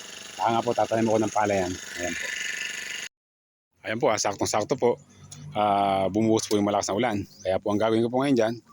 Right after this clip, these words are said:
papalain ko po siya. Ayan, malambot po yung lupa. Papalain ko po siya ng konti-konti lang naman. Yan, ganyan lang po gagawin ko dyan.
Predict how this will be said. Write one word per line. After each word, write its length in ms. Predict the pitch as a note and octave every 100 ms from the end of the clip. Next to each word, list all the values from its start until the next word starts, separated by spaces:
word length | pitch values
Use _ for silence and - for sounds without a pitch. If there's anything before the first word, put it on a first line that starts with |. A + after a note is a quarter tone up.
| - - - _ _
papalain 480 | - G#2 A#2 A2+ A#2
ko 80 | G#2+
po 160 | - F#2
siya. 240 | - G2 - - _ - - - - _ _ - - - - - -
Ayan, 160 | A2+ C3+
malambot 320 | G2 G#2 A2
po 80 | B2
yung 80 | D3
lupa. 160 | - - - - - _ _ _ _ - _
Papalain 400 | A#2+ A#2+ D3 D3+
ko 80 | C#3+
po 80 |
siya 160 | C#3 C#3+
ng 80 | C3+
konti-konti 560 | C3 C3 B2 A#2+ A#2
lang 160 | F#2+ F2
naman. 200 | E2+ - - - _ _ _ _ - - - - - - _ -
Yan, 80 | A2
ganyan 240 | B2 C3+
lang 80 | C#3
po 80 | C3+
gagawin 320 | B2 A#2+ G#2
ko 80 | F#2+
dyan. 160 | G2